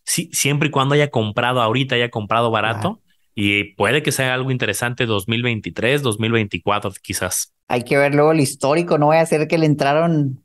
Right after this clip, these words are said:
Speaker 2: pero a finales del dos mil veintiuno, ¿no? Cuando todo estaba bien caro, luego se desplomó y le salió peor la, la jugada. No, pues está interesante el tema. Entonces, en general, el cambio,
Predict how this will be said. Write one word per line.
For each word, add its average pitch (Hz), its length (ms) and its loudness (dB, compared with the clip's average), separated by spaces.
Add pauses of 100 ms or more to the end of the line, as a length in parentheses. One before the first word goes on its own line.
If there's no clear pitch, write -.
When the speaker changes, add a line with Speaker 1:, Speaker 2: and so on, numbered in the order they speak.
Speaker 2:
pero 120 200 2
a 117 40 0
finales 127 300 2
del 156 140 4
dos 135 100 2
mil 139 160 2
veintiuno, 151 480 2
¿no? 170 80 4
Cuando 170 160 2
todo 147 100 2
estaba 170 260 0
bien 180 180 0
caro, 190 300 0
luego 185 120 2
se 196 80 2
desplomó 190 560 0 (320)
y 131 280 -2
le 120 100 6
salió 131 320 2
peor 151 300 4
la, 165 180 4
la 147 140 2
jugada. 143 520 2 (420)
No, 302 200 0
pues 302 160 -2
está 180 260 0
interesante 202 460 4
el 220 100 2
tema. 220 480 4 (480)
Entonces, 233 260 2
en 220 60 4
general, 196 320 4
el 220 160 2
cambio, 226 560 2